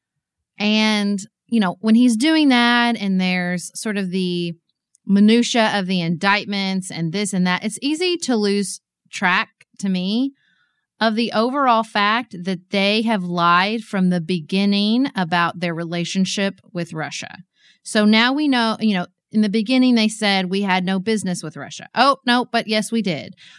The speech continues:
Oh, we never had any contact with them. Oh, yes, we did, but it was about adoption. Oh, well, that was a lie, but it was about gathering dirt. Oh, but we didn't know anything about WikiLeaks. Oh, but now it looks like Roger Stone did.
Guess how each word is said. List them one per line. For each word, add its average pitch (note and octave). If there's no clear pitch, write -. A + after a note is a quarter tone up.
Oh, G#3
we A#3+
never A#3
had A3
any G#3+
contact G3
with D#3
them. A#2+
Oh, C#4
yes, F4+
we E4
did, A3+
but G#3
it G#3
was G#3+
about G#3
adoption. F3
Oh, A3+
well, A3+
that A3+
was A3
a G3
lie, E3
but A#3
it C#4
was D4+
about B3
gathering G#3+
dirt. F3+
Oh, B3
but A#3
we B3+
didn't B3
know G#3+
anything G#3
about F#3
WikiLeaks. F3+
Oh, B3
but C4
now B3+
it -
looks A#3
like A3
Roger G3+
Stone F#3+
did. F#3